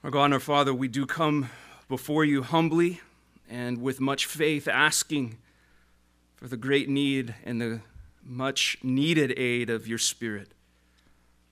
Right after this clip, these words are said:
Lord, we acknowledge that there is much we do not know, in so many ways that we think that we are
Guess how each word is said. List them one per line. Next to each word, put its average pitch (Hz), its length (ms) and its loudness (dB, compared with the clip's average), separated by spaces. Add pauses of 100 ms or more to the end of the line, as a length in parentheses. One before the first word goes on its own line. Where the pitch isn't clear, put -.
(120)
Lord, 113 120 -10
we 120 120 0
acknowledge 127 480 0
that 127 180 -4
there 123 260 0
is 120 380 -2 (480)
much 151 380 2
we 131 400 0 (560)
do 165 200 2
not 147 380 6
know, 123 420 0 (480)
in 113 300 -8
so 143 260 0
many 147 240 4
ways 135 560 0
that - 140 -4
we 131 180 -4
think - 680 0 (500)
that 117 160 -8
we 131 160 0
are 127 460 2